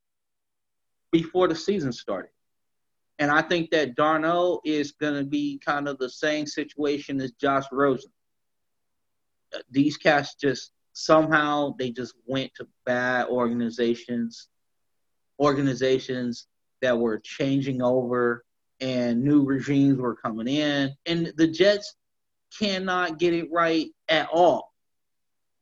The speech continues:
They are so in up, in up. They're so worried about the newspaper clippings and all this and how it plays on page six and all. Uh, no. Put a plan together, execute the plan,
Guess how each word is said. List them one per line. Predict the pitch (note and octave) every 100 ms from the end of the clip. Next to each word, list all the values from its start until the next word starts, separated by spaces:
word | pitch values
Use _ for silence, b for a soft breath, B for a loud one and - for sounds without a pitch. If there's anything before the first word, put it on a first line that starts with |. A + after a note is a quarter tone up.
| _
They | E3+ E3+
are | D#3+
so | - G3 G3 F#3+
in | F3+ E3+ D#3
up, | F3+ - -
in | F3 D#3+
up. | E3+ F3 - - _ _ _
They're | D3+
so | D3+ F#3+ F#3+ F#3+ E3+ C#3 -
worried | C3 F3 F#3 E3+
about | D#3 D#3 C#3+ C3 - _ _ _ C#3
the |
newspaper | B2+ C#3+ F3+ F#3+ - D#3 C#3+ C#3
clippings | C#3+ C#3+ B2 B2 A#2+ A#2
and | A#2+ C3+
all | D3+ D3+ C3+
this | E3 E3 D#3+ B2+
and | A#2 C#3
how | D3 D3
it | C#3 -
plays | D3+ D#3 D3 C#3+
on | C#3 B2+ - D#3+
page | D3+ C#3
six | - D#3+ D#3 - -
and | C3
all. | C#3 C3+ _
Uh, | D3+ D3+ - _
no. | D#3+ F#3+ - - _ _ _ _ _ _ _ _ _ _ _ _ _ _ -
Put | F#3
a | F3
plan | F#3+ G3 G3
together, | F#3 G3 F#3 F#3+ F#3 _ _ _ _ _ _ _ _ -
execute | E3 E3 D#3+ D#3+ E3 D3+
the |
plan, | C3+ E3+ E3+ E3 D#3+